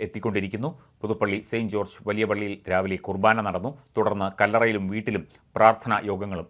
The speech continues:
നടന്നു. പുതുപ്പള്ളി പള്ളിയിലെ ഓഡിറ്റോറിയത്തിൽ അല്പസമയത്തിനകം നടക്കുന്ന അനുസ്മരണ സമ്മേളനം ഗവർണർ ആരിഫ് മുഹമ്മദ് ഖാൻ ഉദ്ഘാടനം ചെയ്യും. കെ പി സി സിയും കോട്ടയം ജില്ലാ കോൺഗ്രസ് കമ്മിറ്റിയും സംയുക്തമായി കോട്ടയം മാമൻ മാപ്പിള ഹാളിൽ വൈകിട്ട് മൂന്ന് മണിക്ക് അനുസ്മരണ സമ്മേളനം നടത്തും.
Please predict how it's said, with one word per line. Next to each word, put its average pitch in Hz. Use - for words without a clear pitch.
നടന്നു. 76
പുതുപ്പള്ളി 104
പള്ളിയിലെ 101
ഓഡിറ്റോറിയത്തിൽ 113
അല്പസമയത്തിനകം 104
നടക്കുന്ന 101
അനുസ്മരണ 104
സമ്മേളനം 95
ഗവർണർ 95
ആരിഫ് 110
മുഹമ്മദ് 101
ഖാൻ 80
ഉദ്ഘാടനം 85
ചെയ്യും. 78
കെ 127
പി 135
സി 151
സിയും 110
കോട്ടയം 113
ജില്ലാ 117
കോൺഗ്രസ് 110
കമ്മിറ്റിയും 110
സംയുക്തമായി 107
കോട്ടയം 107
മാമൻ 117
മാപ്പിള 113
ഹാളിൽ 107
വൈകിട്ട് 107
മൂന്ന് 110
മണിക്ക് 101
അനുസ്മരണ 107
സമ്മേളനം 92
നടത്തും. 85